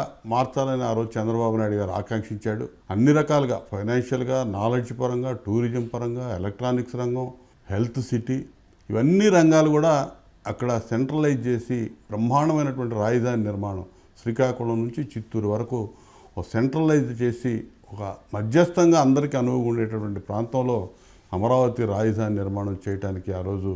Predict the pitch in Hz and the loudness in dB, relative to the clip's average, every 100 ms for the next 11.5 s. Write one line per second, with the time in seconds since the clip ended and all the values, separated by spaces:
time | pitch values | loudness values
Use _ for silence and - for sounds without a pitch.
0 | 82 - _ - 113 139 175 175 160 151 | -6 -16 _ -4 -2 4 4 4 2 2
1 | 139 135 160 120 165 180 190 - 127 - | 0 0 0 4 4 4 2 2 0 2
2 | 165 - - _ - 101 117 139 143 151 | 0 0 -14 _ -8 -4 0 0 0 -2
3 | 110 - - - 110 107 110 143 139 135 | -2 -6 -18 -6 -2 0 2 2 2 2
4 | 135 127 131 - 127 123 123 - 110 117 | 0 -2 -2 -4 -4 -4 -4 -8 -4 -2
5 | 117 120 120 131 147 120 127 131 131 131 | 0 0 0 0 0 0 2 2 2 0
6 | 131 - 101 120 113 127 123 123 131 131 | -2 -4 -6 -4 -2 -2 -2 -2 -2 -2
7 | 104 101 - 123 117 127 127 131 120 113 | -2 -4 -4 -6 -4 -4 -4 -4 -6 -8
8 | - 95 127 131 131 131 127 113 180 170 | -10 -4 0 2 2 0 0 0 0 2
9 | 156 143 120 - 110 98 87 85 _ _ | 0 0 -2 -6 -8 -10 -12 -16 _ _
10 | _ _ _ _ _ _ - 120 120 113 | _ _ _ _ _ _ -4 0 0 -2
11 | - 110 113 113 113 | -4 -8 -4 -2 0